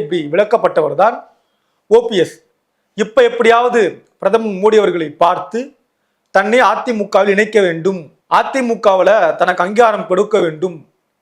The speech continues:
ஏதாவது ஒரு பொறுப்பால் தனக்கு வேணும் அப்படின்லாம் எதிர்பார்த்தாரு. ஆனால் பிரதமர் மோடி சந்திக்கவில்லை. என்னால முடிவு பண்ணிட்டு உடனடியாக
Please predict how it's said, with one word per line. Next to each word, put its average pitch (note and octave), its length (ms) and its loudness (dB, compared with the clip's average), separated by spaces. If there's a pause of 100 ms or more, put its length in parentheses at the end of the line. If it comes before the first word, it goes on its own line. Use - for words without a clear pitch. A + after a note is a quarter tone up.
(380)
ஏதாவது A3+ 360 2
ஒரு A3 160 -2
பொறுப்பால் A#3+ 480 2
தனக்கு G3 300 0
வேணும் F3+ 320 -2 (340)
அப்படின்லாம் E3+ 400 -2
எதிர்பார்த்தாரு. F3 640 0 (680)
ஆனால் A3+ 220 0
பிரதமர் F#3 380 -2
மோடி F#3+ 280 -6
சந்திக்கவில்லை. E3+ 480 -6
என்னால F3 240 -2
முடிவு A#3 260 0
பண்ணிட்டு F3+ 320 2 (560)
உடனடியாக A#3+ 580 2